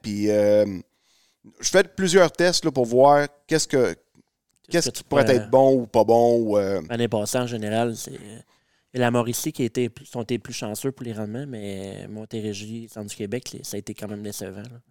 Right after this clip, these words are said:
Speaker 1: C'est ça. Puis je me suis rendu compte, moi, depuis que j'ai mon planteur, euh, je m-, mets tout mon soya pratiquement au planteur, aux trente
Speaker 2: Ok.
Speaker 1: pouces. Puis je me suis rendu compte que des champs que trente pouces, ok, oui, d'autres champs,
Speaker 2: Non.
Speaker 1: non, c'est
Speaker 2: Non.
Speaker 1: pas bon. Fait que, euh,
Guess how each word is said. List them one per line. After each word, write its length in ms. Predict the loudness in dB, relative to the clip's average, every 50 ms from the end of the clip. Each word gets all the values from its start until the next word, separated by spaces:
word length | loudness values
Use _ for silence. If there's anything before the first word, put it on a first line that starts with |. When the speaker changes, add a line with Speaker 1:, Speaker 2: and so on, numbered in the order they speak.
| _ _
Speaker 1:
C'est 120 | -6 -2
ça. 140 | -2 -2 -2 _ _ -20 _ _ _ _
Puis 180 | _ 0 0 0
je 80 | 2 0
me 80 | 0
suis 120 | 2 2 2
rendu 200 | 2 2 2 4
compte, 240 | 4 4 4 4 0
moi, 100 | -2 2
depuis 240 | 2 2 0 0 0
que 60 | 2
j'ai 80 | 2
mon 180 | 4 6 4 4
planteur, 600 | 4 4 2 2 4 6 6 8 8 6 4 2
euh, 160 | 2 0 0 0
je 220 | -2 0 0 2
m-, 160 | 0 0 -2 -6 _ _ -2
mets 140 | -2 -2 -2
tout 180 | _ -2 -2 -2 0
mon 160 | 0 0 0
soya 340 | 2 2 2 4 4 4 2
pratiquement 640 | 2 2 -2 -2 -2 -2 -6 _ 0 2 2 2 0 -2 _ _ _ _ _ _ _ _ _ _
au 80 | -4
planteur, 480 | 2 2 2 4 4 2 0 2 0 -2
aux 80 | -4 -4
trente 220 | -2 -2 -2 -2
Speaker 2:
Ok. 60 | 0
Speaker 1:
pouces. 200 | -2 -2 -4 -4 _ _ _ _ _ _ _ _ _ _ _
Puis 100 | -6 -2
je 40 |
me 60 | -2 0
suis 120 | 2 2
rendu 160 | 2 0 2 0
compte 200 | -2 -2 0 2
que 80 | 0
des 260 | 2 4 4 2 4 2
champs 240 | 2 2 2 0 0 -4 _
que 420 | 0 4 6 6 6 6 4 2 0 _ _ _ _ _ _ _ _ _ _ _
trente 240 | -2 -2 -2 -2 _
pouces, 260 | 2 2 4 2 2 0
ok, 240 | 0 0 2 0 -2 -2 -2 -8 -12 _
oui, 240 | -8 -6 -6 -6 -6 _
d'autres 300 | -2 0 2 2 2 0
champs, 200 | 0 0 0 -2 -2 _ _ _ -10
Speaker 2:
Non. 160 | -10 -10 -10 _ _ _
Speaker 1:
non, 240 | -6 0 2 2 2 0 _ _ _
c'est 140 | -14 -14 0
Speaker 2:
Non. 60 | 2
Speaker 1:
pas 100 | 2 4
bon. 140 | 4 2 0 _ _ _ _ _ _ _ _ _ _ _
Fait 100 | -6 -6 _ _
que, 100 | 4 6
euh, 340 | 8 10 10 12 10 10